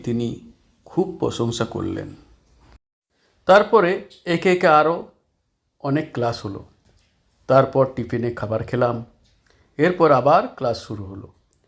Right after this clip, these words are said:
মাস্টারমশাই কয়েকটা অঙ্ক দিলেন, সেগুলো কিছু ভুল, কিছু ঠিক হলো। এক সময় ছুটির ঘন্টা বাজলো। আমি সবার সাথে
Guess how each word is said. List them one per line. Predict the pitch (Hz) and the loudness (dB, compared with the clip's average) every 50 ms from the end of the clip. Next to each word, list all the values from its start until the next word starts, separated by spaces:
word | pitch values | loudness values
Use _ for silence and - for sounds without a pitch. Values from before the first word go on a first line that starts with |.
| _ _ _ _ _ _ - | _ _ _ _ _ _ 0
মাস্টারমশাই | 160 165 - - 185 175 170 165 - 170 170 156 - | 2 2 2 2 2 2 2 2 2 2 2 2 2
কয়েকটা | 151 156 151 - - 147 | 2 0 2 2 2 2
অঙ্ক | 123 117 110 139 139 | 2 2 0 -4 -2
দিলেন, | 135 147 139 143 147 143 135 131 135 - _ _ _ _ _ _ _ _ _ _ _ _ | 0 0 2 2 2 2 0 -4 -10 -16 _ _ _ _ _ _ _ _ _ _ _ _
সেগুলো | - - 165 156 175 175 170 | -6 -4 -2 0 0 0 0
কিছু | 175 160 143 160 151 143 - | -2 -4 -4 -4 -6 -6 -4
ভুল, | - 135 147 156 180 - - _ _ _ _ | -2 -2 -2 -2 -2 -8 -14 _ _ _ _
কিছু | - 131 - 135 135 | -10 -8 -6 -8 -8
ঠিক | - - 120 - | -8 -10 -12 -8
হলো। | - 131 127 127 135 143 139 - _ _ _ _ _ _ _ _ _ _ _ _ _ _ _ _ | -6 -4 -4 -4 -4 -6 -10 -16 _ _ _ _ _ _ _ _ _ _ _ _ _ _ _ _
এক | - 147 143 143 | -4 -4 -4 -2
সময় | - 135 135 139 139 | -2 0 0 2 0
ছুটির | 139 - - 117 131 127 117 | 0 -2 -4 -4 -2 -4 -4
ঘন্টা | - - 113 107 104 107 120 110 | -4 -4 -4 -4 -2 -2 -2 -2
বাজলো। | 104 98 87 - - - - - _ _ _ _ _ _ _ _ _ _ _ _ _ _ _ _ _ _ _ _ _ _ _ _ _ _ _ _ _ _ _ _ _ _ _ _ _ - | -2 -6 -10 -12 -18 -20 -20 -20 _ _ _ _ _ _ _ _ _ _ _ _ _ _ _ _ _ _ _ _ _ _ _ _ _ _ _ _ _ _ _ _ _ _ _ _ _ -4
আমি | 190 214 220 | -2 -2 -2
সবার | 220 - 190 180 185 196 202 | 2 4 6 6 6 6 4
সাথে | 202 - 254 240 240 - 156 156 156 | 4 0 -2 -2 0 0 -2 -2 -2